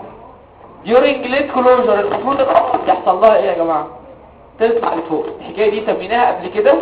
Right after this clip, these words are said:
خدناها قبل كده وسميناها ايه؟ بيلز فينومنا.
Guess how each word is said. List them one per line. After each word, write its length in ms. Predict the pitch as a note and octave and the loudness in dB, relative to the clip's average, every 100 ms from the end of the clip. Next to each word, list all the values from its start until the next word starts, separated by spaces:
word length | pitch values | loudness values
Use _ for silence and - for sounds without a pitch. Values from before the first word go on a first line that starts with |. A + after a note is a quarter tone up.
| - | -2
خدناها 280 | F3 G3+ A3+ | -4 0 0
قبل 140 | F3+ | 0
كده 260 | F#3 G#3 B3+ - - | 0 2 2 0 -10
وسميناها 500 | E3 F#3 F#3 G3+ A3 | -6 -4 -2 2 2
ايه؟ 200 | F#3 F#3 - - - - - - - | 2 -2 -6 -14 -18 -20 -20 -6 2
بيلز 300 | A#3+ A#3+ - G3+ | 4 4 -2 -4
فينومنا. 400 | G3 G3 F#3+ - | -6 -4 -6 -8